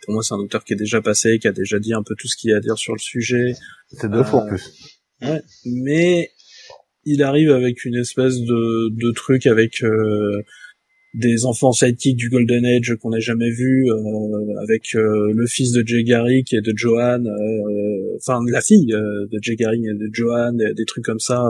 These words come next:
Speaker 1: avec, euh, plein,
Speaker 2: Bah,
Speaker 1: plein
Speaker 2: comme il avait fait sur, quand il est revenu sur le truc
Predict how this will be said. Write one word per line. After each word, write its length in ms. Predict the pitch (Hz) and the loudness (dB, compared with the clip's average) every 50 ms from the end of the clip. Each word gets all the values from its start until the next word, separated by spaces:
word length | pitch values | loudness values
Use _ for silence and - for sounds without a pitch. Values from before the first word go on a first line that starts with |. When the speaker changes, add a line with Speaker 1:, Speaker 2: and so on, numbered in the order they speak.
| 110 | 0
Speaker 1:
avec, 280 | 104 107 101 - - - | 0 -2 -2 -4 -6 -6
euh, 400 | 107 107 107 110 110 107 110 110 - _ - - - - _ _ _ _ - - - - _ _ _ _ _ _ _ _ _ _ _ _ _ _ _ | -4 -4 -2 -4 -4 -4 -6 -8 -10 _ -20 -20 -20 -20 _ _ _ _ -20 -20 -20 -20 _ _ _ _ _ _ _ _ _ _ _ _ _ _ _
plein, 260 | - 139 131 131 135 107 | -6 -6 -4 -4 0 2
Speaker 2:
Bah, 240 | 113 113 110 110 107 | 2 4 4 2 2
Speaker 1:
plein 140 | 104 139 143 | 0 0 2
Speaker 2:
comme 100 | 135 117 | 2 2
il 160 | 117 110 107 | 4 4 4
avait 220 | 107 101 113 113 101 | 2 4 2 0 0
fait 160 | - 127 113 | 2 -2 -2
sur, 360 | 113 - 117 101 98 95 92 - | 0 0 0 2 2 2 0 0
quand 200 | 107 95 - - | -2 -4 -4 -2
il 80 | 101 92 | 2 2
est 40 | 90 | 2
revenu 340 | 87 90 95 95 95 98 90 | 2 0 -2 -2 -2 -2 -2
sur 160 | - 104 95 | 2 2 2
le 120 | 104 127 | 2 2
truc 220 | - - 247 247 | 0 -2 -4 -4